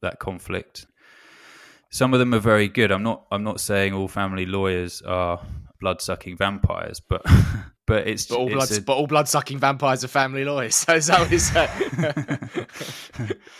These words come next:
Speaker 1: It's
Speaker 2: Yeah.
Speaker 1: just a very unfortunate mix. Uh, there's some really good family lawyers out there.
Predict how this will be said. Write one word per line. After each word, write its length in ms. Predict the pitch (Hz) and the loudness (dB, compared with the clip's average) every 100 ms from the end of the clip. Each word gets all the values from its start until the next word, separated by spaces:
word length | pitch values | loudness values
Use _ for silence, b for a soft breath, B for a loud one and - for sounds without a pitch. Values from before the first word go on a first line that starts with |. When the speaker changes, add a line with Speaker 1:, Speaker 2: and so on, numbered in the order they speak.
| B B B B B _ - | B B B B B _ -8
Speaker 1:
It's 200 | 131 127 | -6 -6
Speaker 2:
Yeah. 60 | 120 | -6
Speaker 1:
just 240 | 143 - | -6 -4
a 60 | 123 | -2
very 340 | 127 139 135 | 2 4 4
unfortunate 800 | 123 117 117 117 - 104 101 92 - _ _ _ _ _ _ - | 2 -2 -6 -4 -4 -4 -4 -6 -12 _ _ _ _ _ _ -10
mix. 600 | 117 104 - - - - - _ | -4 -4 -4 -8 -8 -8 -14 _
Uh, 80 | 85 | -6
there's 260 | 107 107 - | -4 -4 -4
some 180 | 120 107 | -6 -2
really 300 | 131 143 110 | 2 4 4
good 180 | 110 104 | 2 2
family 280 | 101 98 | 0 0
lawyers 300 | 95 98 95 | -2 0 0
out 220 | 92 87 92 | 0 -2 -4
there. 260 | 92 92 | -8 -10